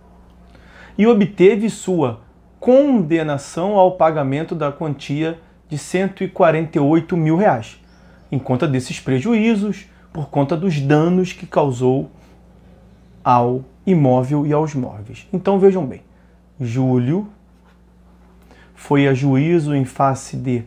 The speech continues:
Marcos, uma demanda indenizatória, e ele obteve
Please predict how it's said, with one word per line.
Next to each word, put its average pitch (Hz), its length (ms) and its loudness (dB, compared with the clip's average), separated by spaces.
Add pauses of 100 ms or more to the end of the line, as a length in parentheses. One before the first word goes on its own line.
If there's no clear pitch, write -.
(380)
Marcos, 127 920 -4 (1500)
uma 135 160 4
demanda 127 720 2 (1120)
indenizatória, 131 1500 0 (800)
e 160 140 2
ele 165 180 4
obteve 165 800 0